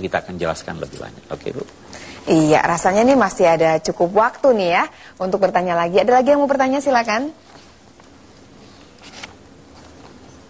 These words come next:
Speaker 1: Eh,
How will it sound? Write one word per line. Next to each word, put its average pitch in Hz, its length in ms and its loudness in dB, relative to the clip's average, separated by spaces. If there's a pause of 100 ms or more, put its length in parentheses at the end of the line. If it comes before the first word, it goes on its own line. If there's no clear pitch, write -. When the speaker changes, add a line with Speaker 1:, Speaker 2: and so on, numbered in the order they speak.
(1900)
Speaker 1:
Eh, 101 240 -8